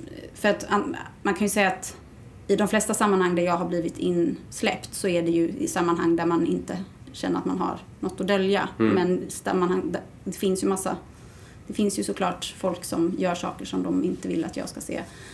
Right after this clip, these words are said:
Speaker 1: Eh, och då släpps jag inte in. Men där släpptes jag ändå in till slut. Och då var det för att jag, då fick jag liksom köra på att så här,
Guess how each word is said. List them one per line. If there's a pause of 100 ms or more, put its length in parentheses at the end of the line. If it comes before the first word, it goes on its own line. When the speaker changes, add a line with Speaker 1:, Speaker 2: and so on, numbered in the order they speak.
(360)
Speaker 1:
Eh,
och
då
släpps
jag
inte
in.
Men
där
släpptes
jag
ändå
in
till
slut.
Och
då
var
det
för
att
jag, (280)
då
fick
jag
liksom
köra
på
att
så
här,